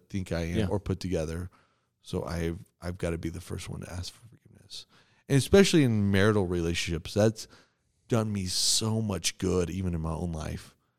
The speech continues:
Speaker 1: for, like, asking for forgiveness first. Even when I don't want to, I don't feel like it, I don't,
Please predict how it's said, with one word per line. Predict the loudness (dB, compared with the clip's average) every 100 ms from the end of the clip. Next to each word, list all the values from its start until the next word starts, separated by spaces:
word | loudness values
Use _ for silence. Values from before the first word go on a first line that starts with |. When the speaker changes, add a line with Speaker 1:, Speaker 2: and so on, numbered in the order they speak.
| _ _ _
Speaker 1:
for, | -2
like, | -2 -2 -6
asking | -4 -2 -2 -2 -6
for | -6 -10
forgiveness | -10 -8 -8 -6 -8
first. | -8 -12 -10 -14 _ _ _ -2
Even | 2 6 6 6
when | 6 4 0 -4 -14 _ _ _
I | -2
don't | -2
want | 0 -2 2
to, | 4 6 4
I | -8
don't | -10 -2
feel | 2 4
like | 4 2
it, | -2 -4 _ -10
I |
don't, | -10